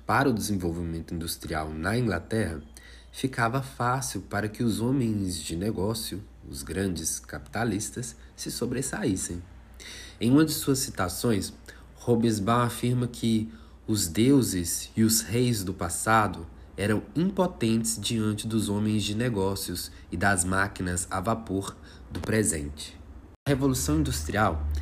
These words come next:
ela pode ser basicamente dividida em duas grandes fases. A primeira delas, datada entre os anos de mil setecentos e sessenta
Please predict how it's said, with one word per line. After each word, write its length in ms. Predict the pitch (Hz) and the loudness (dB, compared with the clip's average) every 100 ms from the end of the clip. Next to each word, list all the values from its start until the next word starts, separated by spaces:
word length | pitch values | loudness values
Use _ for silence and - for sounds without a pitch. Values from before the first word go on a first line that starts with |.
| - | -2
ela 160 | 104 107 | -2 0
pode 300 | - 113 - | 2 0 0
ser 200 | - 117 | 0 0
basicamente 840 | 113 160 208 - 139 120 131 127 | 2 2 2 2 2 2 0 0
dividida 560 | 117 107 104 101 117 117 | -2 0 0 2 4 4
em 160 | 110 104 | 4 4
duas 320 | 139 208 143 | 4 4 4
grandes 400 | 135 143 151 - | 4 2 2 -4
fases. 720 | - 78 71 69 69 - - - - - - - | 0 0 0 -4 -8 -10 -12 -14 -14 -16 -10 2
A 260 | 107 110 | 4 4
primeira 380 | 110 127 160 139 | 4 4 6 6
delas, 420 | 98 131 113 95 | 4 4 4 2
datada 460 | 95 92 95 92 95 | 2 0 2 2 2
entre 320 | 92 92 95 | 2 0 -2
os 160 | 87 87 | 0 0
anos 220 | 85 85 | 0 -2
de 80 | 90 | 0
mil 180 | 92 127 | 2 2
setecentos 460 | - 127 - 101 | 2 -2 -2 -2
e 100 | - | -2
sessenta 480 | - - 73 69 65 | -2 -2 -4 -6 -12